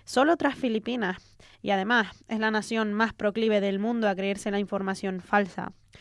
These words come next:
Muchas personas contratan planes de telefonía móvil que incluyen solo el servicio de mensajes. Reciben la noticia,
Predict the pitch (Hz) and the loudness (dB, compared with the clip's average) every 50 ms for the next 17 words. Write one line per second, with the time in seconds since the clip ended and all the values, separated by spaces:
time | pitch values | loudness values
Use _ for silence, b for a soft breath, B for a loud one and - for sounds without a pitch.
0 | B B B B B B 202 214 - 220 208 - - 196 202 - 247 240 233 214 | B B B B B B -4 -2 -2 -4 -4 -2 -4 -4 -2 0 0 0 0 0
1 | - - 208 202 - 208 196 196 190 175 214 226 240 262 247 254 226 226 214 214 | -2 -2 -4 -2 -2 -2 0 -2 -2 0 0 0 0 0 0 -2 -2 -2 -2 -2
2 | - 220 208 208 202 202 196 196 208 208 214 220 214 208 208 190 180 226 233 226 | -2 -2 -2 0 0 0 0 0 2 2 2 2 0 0 -4 -4 -2 0 0 0
3 | 220 208 - - 214 214 208 202 - - 190 175 196 - - 185 185 185 185 180 | 0 0 -2 0 0 0 0 0 0 -2 -2 -2 -4 -4 -4 -4 -2 -2 -4 -2
4 | 175 - 226 220 214 190 175 - - B B B B B B - 202 - - 247 | 0 0 0 0 0 -4 -6 -8 -12 B B B B B B -4 -4 -2 -2 -2
5 | 285 311 262 233 214 196 190 190 202 202 190 - - 202 190 | 0 0 0 0 0 -2 -2 -4 -6 -6 -6 -4 -4 -4 -4